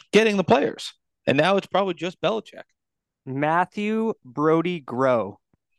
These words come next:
Speaker 1: Well, he's not great. Would he go to high school with Steve?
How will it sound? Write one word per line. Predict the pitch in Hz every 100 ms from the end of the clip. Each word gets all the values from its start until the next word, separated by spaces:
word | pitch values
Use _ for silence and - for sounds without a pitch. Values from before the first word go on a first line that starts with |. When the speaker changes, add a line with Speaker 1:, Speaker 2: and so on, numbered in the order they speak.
| _ _ -
Speaker 1:
Well, | 131 123 120 -
he's | 123 151 147 - -
not | 131 120
great. | 120 101 - _ _ _ _ _ _ _ _ -
Would | 117
he |
go | 120
to | 117
high | 135
school | 131 143
with | 135
Steve? | - 156 165